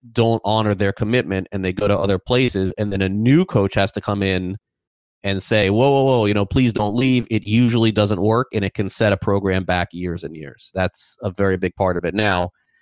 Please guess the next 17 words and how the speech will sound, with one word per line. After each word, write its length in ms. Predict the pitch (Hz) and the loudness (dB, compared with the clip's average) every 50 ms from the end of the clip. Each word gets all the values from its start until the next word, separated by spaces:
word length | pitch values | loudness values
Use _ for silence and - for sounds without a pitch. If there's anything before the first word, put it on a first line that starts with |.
| _ _ _ _ | _ _ _ _
if 300 | - - 107 107 101 - | -4 -2 0 0 0 0
it's 200 | - 104 95 - | 0 0 0 0
one 160 | - 110 113 107 | 0 2 2 2
of 60 | 98 | 2
the 80 | 95 | 2
main 300 | 95 104 113 127 147 165 175 | 2 2 2 2 2 2 0
schools, 600 | - - - 175 190 208 233 277 269 - - - - | 0 0 2 2 4 4 2 2 0 -2 -2 -2 -2
like 160 | 110 104 - | -2 -2 -2
the 80 | - | -2
bigger 260 | 98 98 120 127 165 180 | 0 0 2 2 2 0
schools, 440 | - - 175 185 202 233 247 214 | 0 0 0 0 2 2 0 -2
then 140 | - 113 107 | 0 -2 -2
it's 120 | 104 98 - | -2 0 0
usually 300 | 113 120 113 113 117 113 | 0 0 2 2 2 2
not 180 | 110 104 104 98 | 2 2 0 0
a 40 | |
problem. 540 | - - 113 113 127 - 190 202 220 233 233 | -2 0 0 2 2 2 2 0 -2 -2 -6